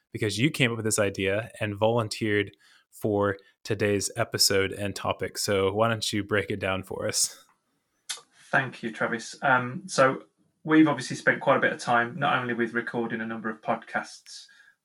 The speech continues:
Speaker 2: but also, you know, the time we've spent outside of the podcast world with texts and emails and Skype calls. And I think you've hosted the show brilliantly. Um, you've asked the questions, you've got some really good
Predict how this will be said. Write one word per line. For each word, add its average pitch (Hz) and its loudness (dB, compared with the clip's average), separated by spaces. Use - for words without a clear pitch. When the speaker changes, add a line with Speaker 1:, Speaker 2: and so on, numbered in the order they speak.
Speaker 2:
but 123 -2
also, 117 0
you - -10
know, 110 -2
the 110 -4
time 113 -4
we've 107 -10
spent 104 -4
outside 110 -2
of 104 -12
the 107 -4
podcast - -6
world 117 0
with 110 -8
texts - -4
and 117 -6
emails 117 -2
and 104 -10
Skype - 0
calls. 110 -8
And 123 0
I 131 -14
think - -4
you've 131 -10
hosted 156 -2
the 170 -12
show 120 -2
brilliantly. 123 -6
Um, 117 -4
you've 117 -10
asked 117 -6
the 113 -12
questions, 135 -2
you've 113 -8
got 117 -8
some 113 -8
really 110 -4
good 110 -8